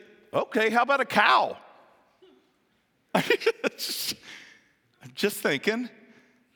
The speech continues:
It could have been a platypus. I don't think they had them there in the region of Egypt. A camel even, right?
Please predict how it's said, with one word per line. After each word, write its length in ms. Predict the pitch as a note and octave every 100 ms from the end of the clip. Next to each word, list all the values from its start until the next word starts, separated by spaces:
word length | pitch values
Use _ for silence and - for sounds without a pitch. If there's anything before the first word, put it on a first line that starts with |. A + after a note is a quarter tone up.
| _ -
It 100 | -
could 120 | F3+
have 80 | F#3+
been 120 | A3+
a 40 |
platypus. 640 | A3+ F#3 F3+ E3 E3 E3 -
I 60 |
don't 180 | D3 D3+
think 200 | D#3+ E3
they 100 | F#3+
had 260 | E3 C#3+ C3+
them 140 | C3
there 340 | B2+ C3+ E3 D3+
in 100 | C3+
the 300 | C3+ C3+ A#2 - - - D#3
region 360 | D#3 D#3 F3
of 100 | D3+
Egypt. 540 | D#3 D3 F3 F#3+ - - - - - - _ _ _ _ G4 _ - _ _ _ _ _ _ _ _
A 60 | D#3+
camel 640 | A3+ B3 C4 C4+ A#3 C#3 -
even, 360 | D3 B2 G#2+
right? 480 | A2 D3+ B3 A#3+ B3